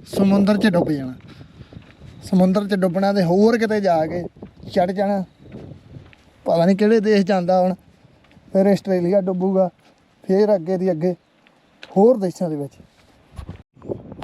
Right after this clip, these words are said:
ਲੱਗਦਾ ਕਿ ਨਹੀਂ ਸਮਾ ਚੱਲਿਆ ਸਮੁੰਦਰ 'ਚ, ਐਂ ਲੱਗਦਾ ਵੀ ਬਸ ਵਿੱਚ ਹੀ ਚੱਲ ਜਾਣਾ।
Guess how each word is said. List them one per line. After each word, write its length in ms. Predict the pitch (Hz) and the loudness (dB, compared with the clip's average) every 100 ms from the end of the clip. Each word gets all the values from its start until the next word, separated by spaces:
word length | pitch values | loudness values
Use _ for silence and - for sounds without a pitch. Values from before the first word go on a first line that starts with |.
| - - - - - - - - - - | -12 -6 -4 -4 -8 -16 -18 -18 -20 -2
ਲੱਗਦਾ 520 | 165 156 160 165 185 214 | 2 4 4 4 2 2
ਕਿ 100 | 226 | 2
ਨਹੀਂ 180 | 240 | 2
ਸਮਾ 300 | 233 208 202 196 | 0 0 0 2
ਚੱਲਿਆ 300 | 202 196 208 | 2 2 0
ਸਮੁੰਦਰ 360 | 190 190 190 | 0 0 0
'ਚ, 160 | 175 190 - - - _ _ - - _ _ - | 0 -4 -6 -20 -20 _ _ -20 -20 _ _ -4
ਐਂ 180 | 190 185 | 2 4
ਲੱਗਦਾ 340 | 196 180 170 202 | 4 2 0 -2
ਵੀ 120 | 202 | -2
ਬਸ 280 | 190 185 190 | -4 -6 -6
ਵਿੱਚ 280 | 190 175 | -8 -6
ਹੀ 80 | 202 | -6
ਚੱਲ 180 | 185 170 | -4 -4
ਜਾਣਾ। 200 | 147 156 | -4 -4